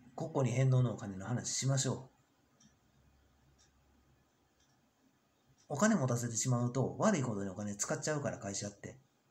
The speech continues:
昔からそうなんです。で、悪いことをしてる自覚っていうのはないんです。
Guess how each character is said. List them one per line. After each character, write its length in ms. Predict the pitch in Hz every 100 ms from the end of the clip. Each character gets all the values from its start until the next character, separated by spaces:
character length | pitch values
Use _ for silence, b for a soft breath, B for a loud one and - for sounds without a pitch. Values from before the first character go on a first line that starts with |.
| _
昔 280 | 139 127 143
か 100 | -
ら 60 | 151
そ 140 | 170
う 40 | 156
な 80 |
ん 60 | 95
で 60 | 87
す。 380 | - - - _ _ _ _ _ -
で、 100 | 147
悪 200 | 175 240
い 40 | 185
こ 120 | 131
と 100 | 113
を 60 |
し 60 | 104
て 60 | 107
る 80 |
自 140 | 95 110
覚 240 | 127 127
っ 20 |
て 100 | 131
い 20 | 110
う 40 |
の 100 | 90
は 60 | 92
な 100 | 139
い 40 |
ん 60 | 131
で 100 | 110
す。 300 | - -